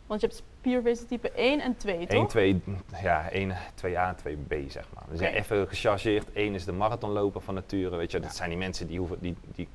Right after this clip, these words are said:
Speaker 2: die steken een peuk op en die lopen daarna, die trainen nooit en die, die
Speaker 1: Zijn dat
Speaker 2: kunnen
Speaker 1: de snelle spiervezeltype?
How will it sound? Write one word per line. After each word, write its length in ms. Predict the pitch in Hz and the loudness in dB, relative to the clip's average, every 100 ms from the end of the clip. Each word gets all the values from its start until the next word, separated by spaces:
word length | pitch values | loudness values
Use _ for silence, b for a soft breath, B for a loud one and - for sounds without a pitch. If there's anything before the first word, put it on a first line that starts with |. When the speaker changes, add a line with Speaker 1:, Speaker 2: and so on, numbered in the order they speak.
| - - | -16 -16
Speaker 2:
die 80 | - | -4
steken 320 | 92 87 87 | 0 0 -2
een 100 | 82 | -2
peuk 280 | 98 92 87 | 0 2 -2
op 140 | - - | -4 -4
en 60 | |
die 100 | 85 | -2
lopen 260 | 82 78 82 | -2 -2 -4
daarna, 240 | 82 76 | -4 -4
die 120 | 78 | -6
trainen 300 | - 90 87 | -4 -2 -2
nooit 220 | 85 80 - | -4 -6 -10
en 60 | |
die, 60 | 73 | -10
die 180 | 76 - | -12 -6
Speaker 1:
Zijn 140 | 220 | -2
dat 100 | 233 | 0
Speaker 2:
kunnen 200 | 175 254 | -2 -4
Speaker 1:
de 60 | - | -6
snelle 300 | - 285 330 339 | -6 -6 -6 -10
spiervezeltype? 420 | - 302 302 | -10 -10 -8